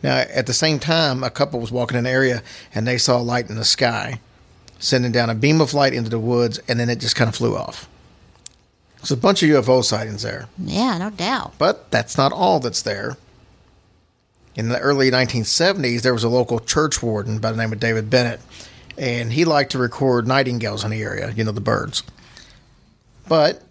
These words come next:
Speaker 1: to his dismay, he found that they could no longer be heard. The woods had gone ominously silent. Men working in the area reported that the wildlife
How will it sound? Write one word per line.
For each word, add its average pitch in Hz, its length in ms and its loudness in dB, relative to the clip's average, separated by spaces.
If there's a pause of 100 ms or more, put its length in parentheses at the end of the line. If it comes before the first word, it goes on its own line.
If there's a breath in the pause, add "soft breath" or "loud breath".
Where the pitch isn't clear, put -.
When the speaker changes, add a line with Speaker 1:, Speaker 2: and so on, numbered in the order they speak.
(240)
Speaker 1:
to 123 80 -2
his 120 180 0
dismay, 101 560 -4
he 117 240 -4
found 117 300 0
that 113 120 -2
they 113 160 0
could 107 180 -4
no 131 140 2
longer 147 320 2
be 151 140 2
heard. 127 540 -2 (220)
The 117 80 -4
woods 139 320 -2
had 123 160 -2
gone 123 280 -2 (200)
ominously 143 580 0
silent. - 760 -4 (1080)
Men 147 340 4
working 127 300 4
in 120 80 0
the 113 120 -4
area 117 220 2
reported 113 420 0
that - 100 -12
the 117 60 0
wildlife 123 720 2